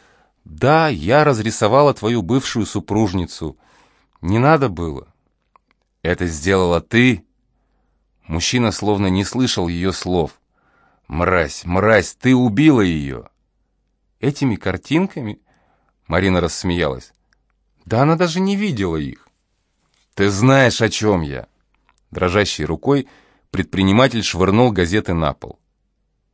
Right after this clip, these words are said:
«Ты убила ее». «Я убила ее?» Бывшая путана наморщила нос. «Что ж, может быть, если я это сделала, ты должен положить на мой счет в банке миллион зеленых».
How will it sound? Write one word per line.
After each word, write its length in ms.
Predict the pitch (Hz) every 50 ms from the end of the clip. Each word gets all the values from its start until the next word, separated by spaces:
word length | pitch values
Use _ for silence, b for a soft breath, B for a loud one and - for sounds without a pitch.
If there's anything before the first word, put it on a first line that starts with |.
| _ _
«Ты 280 | - 107 127 143 143 143
убила 380 | - 101 87 76 90 92 87 80
ее». 460 | 80 78 73 71 71 65 62 57 - _ _ _ _ _ _ _ _ _ _ _ _ _ _ _ _
«Я 520 | - - - - 78 76 101 127 156 160
убила 460 | 147 117 95 78 78 123 160 185 160 139
ее?» 640 | 113 92 82 85 82 80 76 85 123 165 185 190 b b b b b b b b b b b b b b _
Бывшая 380 | - 104 113 107 - - 98 85
путана 480 | - - 85 - 117 127 139 131 113
наморщила 540 | 98 90 87 92 113 117 - - - 101 98
нос. 380 | 98 104 104 85 69 - - _ _ _ _ _ _ _ _ _ _ _ _
«Что 380 | _ - - - _ - 92 80
ж, 140 | - -
может 400 | - 76 85 113 151 151 165 143
быть, 320 | 127 107 120 139 135 - b b b b b b b b b b b b _
если 300 | - 135 147 - 131 131
я 100 | 131 131
это 160 | 127 131 120
сделала, 520 | 104 85 76 92 131 165 175 165 139 110
ты 120 | 87 - 95
должен 340 | 90 127 139 123 131 117 -
положить 520 | - 92 90 101 104 101 131 160 156 -
на 80 | 113 104
мой 140 | 107 110
счет 300 | 98 - - - 165 147
в 100 | 104 82
банке 400 | 73 76 131 165 170 - - -
миллион 380 | 92 90 87 95 127 147 151 117
зеленых». 640 | 92 98 117 127 135 131 110 87 69 - - _